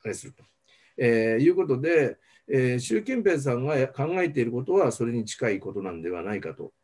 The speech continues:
いうふうに思います。それは多分自分自身がこう、もう皇帝として君臨しなければ、集団指導体制では、えー、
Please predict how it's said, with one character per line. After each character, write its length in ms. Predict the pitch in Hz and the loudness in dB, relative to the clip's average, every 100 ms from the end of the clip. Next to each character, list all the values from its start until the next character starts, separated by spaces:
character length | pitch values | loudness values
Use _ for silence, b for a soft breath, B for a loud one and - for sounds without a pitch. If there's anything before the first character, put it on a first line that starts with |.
| - | -6
い 60 | 123 | -4
う 80 | |
ふ 20 | 127 | -2
う 60 | |
に 80 | 104 | -4
思 180 | 92 95 | -4 -6
い 40 | |
ま 80 | 98 | -8
す。 60 | - | 4
そ 80 | |
れ 80 | 392 | 8
は 180 | 226 - B B B - | 8 6 B B B 0
多 120 | 202 | 2
分 200 | 170 156 | 2 0
自 200 | 131 147 | 2 2
分 180 | 208 240 | 4 4
自 260 | 247 233 | 2 2
身 160 | 196 190 | 2 4
が 320 | 208 196 139 | 2 2 0
こ 1500 | - - 127 120 120 117 113 110 101 98 92 95 107 - - | -4 -4 0 2 2 2 0 0 -2 -4 -6 -10 -10 -12 -10
う、 40 | 127 | -2
も 360 | 131 107 - _ _ _ _ _ | 0 0 -6 _ _ _ _ _
う 20 | |
皇 200 | 139 139 | -2 -2
帝 180 | 139 135 | 2 0
と 140 | 135 | 0
し 80 | 127 | -6
て 80 | - | -8
君 260 | - 170 180 | -6 -2 0
臨 160 | 185 | -2
し 100 | 156 | -4
な 120 | 180 | -6
け 100 | 165 | -2
れ 120 | 123 110 | -2 -2
ば、 360 | 151 160 104 - | -2 -2 -4 -10
集 220 | - 147 | -6 -2
団 140 | 151 | -2
指 160 | 143 147 | -4 -6
導 100 | 151 | -4
体 160 | 151 139 | -2 0
制 140 | 107 | -2
で 120 | 104 | -2
は、 260 | 143 127 - b b b b - | -2 -4 -8 b b b b -6
え 640 | 113 104 98 90 - - | -4 -4 -6 -8 -12 -14
ー、 140 | - | -16